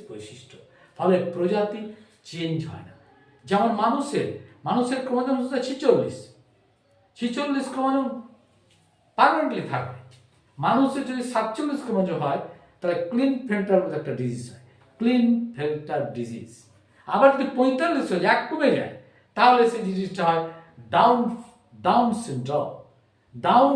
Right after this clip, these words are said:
সিনড্রোম, সিনড্রোম আছে, অনেকগুলো, অনেকগুলো রোগ, অনেকগুলো অসুখ মিলে একটা সিনড্রোম তৈরি করে। যেমন ক্লিনফেল্টার সিনড্রোম, সাতচল্লিশ হয়ে গেলে, ক্রোমোজোম সংখ্যা ছিচল্লিশ জায়গায় সাতচল্লিশ হয়ে গেলে এটা দেখা যায়। আবার ডাউন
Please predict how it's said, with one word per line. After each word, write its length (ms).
সিনড্রোম, 400
সিনড্রোম 480
আছে, 180
অনেকগুলো, 360
অনেকগুলো 320
রোগ, 200
অনেকগুলো 300
অসুখ 280
মিলে 200
একটা 120
সিনড্রোম 400
তৈরি 220
করে। 140
যেমন 180
ক্লিনফেল্টার 760
সিনড্রোম, 460
সাতচল্লিশ 600
হয়ে 160
গেলে, 140
ক্রোমোজোম 420
সংখ্যা 320
ছিচল্লিশ 460
জায়গায় 220
সাতচল্লিশ 500
হয়ে 120
গেলে 160
এটা 160
দেখা 220
যায়। 120
আবার 160
ডাউন 220